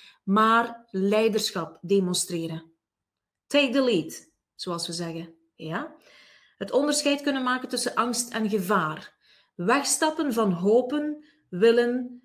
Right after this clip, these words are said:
wensen op dit moment en afwachten. Shiften naar creëren. Ja? Gaan van full focus op risk management naar risk control. En veiligheid bieden en stabiliteit aan je teams,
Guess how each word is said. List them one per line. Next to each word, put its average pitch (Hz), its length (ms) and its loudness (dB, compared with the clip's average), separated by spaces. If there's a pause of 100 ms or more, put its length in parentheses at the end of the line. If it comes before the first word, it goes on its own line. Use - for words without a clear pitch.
(120)
wensen 262 720 0
op 240 160 -6
dit 277 200 -2
moment 262 400 -6
en 190 200 -4
afwachten. 247 840 -4 (1080)
Shiften - 440 0
naar 214 260 -2
creëren. 220 1040 -2 (160)
Ja? 175 380 -4 (480)
Gaan 285 380 2
van 233 200 2
full 320 280 0
focus 285 380 -2
op 214 140 0
risk 240 360 0
management 254 520 -6
naar 196 420 -2
risk - 560 -2
control. 196 800 -6 (800)
En 185 180 -2
veiligheid 240 560 0
bieden 226 280 -2
en 165 80 -2
stabiliteit 202 760 -2
aan 175 160 -2
je 165 200 -8
teams, - 640 -6